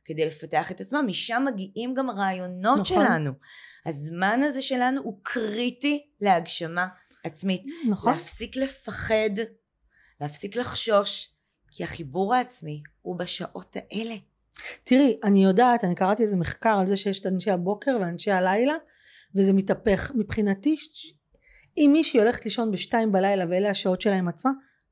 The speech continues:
Speaker 2: אין בעיה, שתנהל את זה איך שהיא רוצה. אני לא אגיד לאף אחד איך לחיות, אני רק אגיד לה, "תקדישי לעצמך זמן."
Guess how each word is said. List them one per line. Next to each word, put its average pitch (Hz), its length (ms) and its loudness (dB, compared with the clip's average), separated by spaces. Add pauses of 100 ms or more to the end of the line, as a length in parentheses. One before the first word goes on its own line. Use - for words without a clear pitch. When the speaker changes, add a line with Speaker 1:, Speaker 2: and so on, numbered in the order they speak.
Speaker 2:
אין 370 260 6
בעיה, 359 300 8 (120)
שתנהל 240 500 2
את 269 120 2
זה 220 80 2
איך - 200 -2
שהיא 233 220 0
רוצה. 196 340 0 (420)
אני 208 160 8
לא 247 100 8
אגיד 240 160 2
לאף 233 220 2
אחד 220 180 -2
איך 208 180 -2
לחיות, 202 340 -2
אני 190 120 0
רק 190 140 -4
אגיד 202 240 0
לה, 320 100 2 (1300)
"תקדישי 240 720 2
לעצמך 226 720 2
זמן." 185 580 2